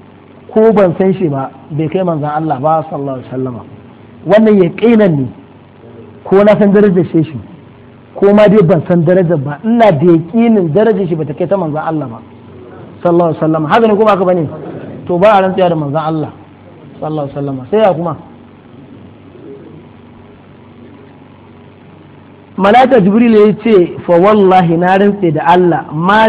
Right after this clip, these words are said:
jaffat li ainin, da dai ido na bai taba bushewa ba, "منذ خلق الله النار"، tun lokacin da Allah ya halicci wuta, ido na bai bushe ba. Me yake yi kenan?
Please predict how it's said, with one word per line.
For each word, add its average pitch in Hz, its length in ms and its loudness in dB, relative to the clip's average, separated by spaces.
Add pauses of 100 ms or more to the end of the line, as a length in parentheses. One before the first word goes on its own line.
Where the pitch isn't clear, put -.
(160)
jaffat 180 460 0
li 180 300 -2
ainin, 190 460 0 (400)
da 151 240 -6
dai 226 300 0
ido 247 300 0
na 196 220 2
bai 165 260 0 (160)
taba 233 220 0
bushewa 160 640 0
ba, 156 220 0 (460)
"منذ 220 540 2
خلق 208 400 0
الله 185 460 2
النار"، 165 420 0 (520)
tun 254 200 2
lokacin 220 420 0
da 180 120 0
Allah 196 200 2
ya 185 80 0
halicci 156 380 -2
wuta, 143 300 -8 (840)
ido 214 260 0
na 190 120 2
bai 170 120 0
bushe 160 340 -4
ba. 113 140 -12 (1800)
Me 180 120 -2
yake 220 180 0
yi 208 100 0
kenan? 170 280 -2